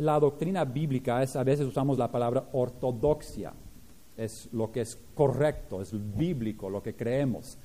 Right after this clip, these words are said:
Creemos en Jesús, creemos en la Trinidad, creemos en la muerte de Jesús, su sacrificio, su resurrección, todas estas doctrinas.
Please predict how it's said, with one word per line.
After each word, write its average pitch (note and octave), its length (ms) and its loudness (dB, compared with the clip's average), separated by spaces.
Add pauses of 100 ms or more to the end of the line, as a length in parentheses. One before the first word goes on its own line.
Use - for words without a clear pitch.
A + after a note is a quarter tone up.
(200)
Creemos B2 480 2
en A#2 120 -2
Jesús, A2 380 -6
creemos E3+ 500 0
en F3+ 60 -6
la E3 140 -4
Trinidad, E3 500 -2 (440)
creemos A2 420 0
en C3 100 2
la C3+ 120 2
muerte D#3+ 460 2
de A#2 140 -2
Jesús, G2 480 -10 (240)
su - 140 -6
sacrificio, B2+ 880 -4
su B2+ 180 -2
resurrección, B2+ 760 -4
todas F3+ 500 0
estas C#3+ 320 -4
doctrinas. - 760 -6